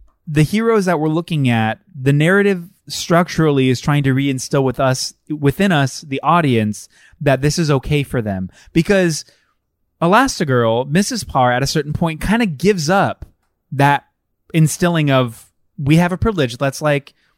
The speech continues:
chill out a little bit," because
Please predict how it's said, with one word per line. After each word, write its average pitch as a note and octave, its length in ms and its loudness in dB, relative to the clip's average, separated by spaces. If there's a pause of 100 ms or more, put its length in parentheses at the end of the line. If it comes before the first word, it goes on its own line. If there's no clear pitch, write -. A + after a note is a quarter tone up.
(100)
chill G3 200 0
out F#3+ 160 2
a D#3+ 40 0
little A#2+ 220 -4
bit," G2+ 260 -6 (340)
because D3+ 800 2